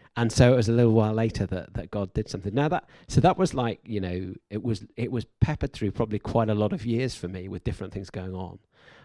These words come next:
Um, and probably we'll all have different stories, but the point is, it's, it's here, it's here right there. And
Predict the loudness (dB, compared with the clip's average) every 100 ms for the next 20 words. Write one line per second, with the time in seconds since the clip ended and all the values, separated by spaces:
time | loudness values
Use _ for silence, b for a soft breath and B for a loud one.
0 | B -2 0 -2 0 0 4 2 4 2
1 | 2 -2 -6 -8 -8 -8 -10 -6 -6 -8
2 | -12 -6 -4 -4 -6 -12 b b b b
3 | b -10 -8 -10 -14 -8 -4 0 2 2
4 | 0 -4 -10 -6 -4 0 0 0 -2 -6
5 | -6 -8 -12 -10 -8 -6 -8